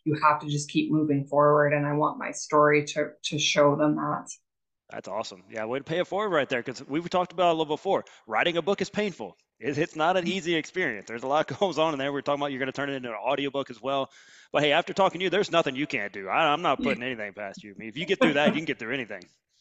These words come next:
Speaker 1: <laughs> Yeah, absolutely.
Speaker 2: Well, how can we find the book? What's the best way to p-, pick up a copy?
Speaker 1: Yeah, for sure. So, um,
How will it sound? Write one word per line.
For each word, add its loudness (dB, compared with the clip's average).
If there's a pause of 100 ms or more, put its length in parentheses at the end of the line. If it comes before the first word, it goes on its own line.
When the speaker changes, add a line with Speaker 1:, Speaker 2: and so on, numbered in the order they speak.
Speaker 1:
<laughs> 4 (100)
Yeah, 6
absolutely. -2 (240)
Speaker 2:
Well, 2
how 2
can 0
we 0
find 2
the 0
book? 2
What's -4
the -8
best -4
way 0
to 0
p-, -10 (140)
pick -8
up -4
a -8
copy? -4 (440)
Speaker 1:
Yeah, 6
for 4
sure. 6
So, 10
um, 6